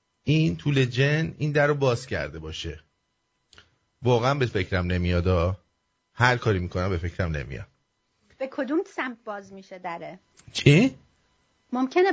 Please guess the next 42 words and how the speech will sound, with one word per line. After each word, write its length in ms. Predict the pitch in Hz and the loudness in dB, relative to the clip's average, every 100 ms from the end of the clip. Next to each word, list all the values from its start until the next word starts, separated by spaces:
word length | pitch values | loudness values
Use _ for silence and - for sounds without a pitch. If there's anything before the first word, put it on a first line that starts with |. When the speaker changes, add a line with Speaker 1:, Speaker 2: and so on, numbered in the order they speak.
| 240 | -2
Speaker 2:
مثلاً 300 | 233 247 226 | -4 -4 -2
باز 340 | 226 233 233 214 | 2 2 2 -6
بوده. 220 | - 107 | 2 8
Speaker 1:
نه، 160 | 120 | 10
نه، 220 | 143 180 202 | 10 8 6
قفلش 440 | 120 151 - 170 | 2 2 4 6
از 260 | 151 127 117 | 8 6 6
بالاست. 680 | 104 104 101 98 113 143 - | 6 6 2 2 2 0 -4
اینایی 200 | 107 110 | -6 -4
که 120 | 147 | -2
مال 180 | 135 131 127 | -2 -2 -6
Speaker 2:
آه. 60 | - | 0
Speaker 1:
گیت‌های 420 | 110 101 101 123 | 2 2 2 2
مال 220 | 127 127 | 2 0
بچه‌ها 520 | 135 127 107 - 104 117 | 2 2 2 0 0 2
هستش 460 | 143 143 165 160 | 0 -2 -8 -6
می‌ذارن. 600 | 143 120 113 104 98 82 80 - - - 190 185 | -4 0 2 2 0 -4 -8 -20 -20 -20 -14 -12
Speaker 2:
دقیقاً. 460 | 190 170 190 - 285 | -12 -14 -16 -6 0
Speaker 1:
بعد 160 | 202 - | 2 2
Speaker 2:
از 200 | 262 240 | -4 -4
روش 160 | 330 - | -6 0
نپریده؟ 760 | 370 381 302 233 240 233 240 - | -2 -2 -6 -6 -8 -10 -4 4
Speaker 1:
نه، 440 | 113 117 110 107 | 6 6 4 0
نه، 220 | 101 101 | -2 -2
در 220 | 85 92 104 | 0 0 0
باز 480 | 110 98 135 135 | 2 2 2 0
بود، 480 | 139 135 117 113 113 | -2 -2 0 0 2
ولی 140 | 110 127 | 2 2
اومده 300 | 127 104 107 | 0 0 2
برگرده، 580 | 113 110 110 107 101 | 2 2 2 0 0
در 240 | 120 123 131 | 2 2 2
بسته 480 | 135 113 104 - 135 | 0 -2 -2 -6 -6
شده 440 | 127 101 107 104 | -4 -2 0 -2
دیگه، 300 | 104 101 120 | -2 -2 0
یا 140 | 127 | 2
ن-، 400 | 127 82 113 104 | 0 -2 -6 -4
نمی‌دونسته 440 | 113 120 113 92 90 | -2 -2 0 -2 -2
بعد 180 | 90 85 | -4 0
بکشه 400 | 90 90 82 90 | -2 -2 -4 -2
دوباره 260 | 92 90 | 0 0
باز 320 | 92 87 87 | 0 0 -2
کنه، 320 | - 90 92 | -4 -4 -4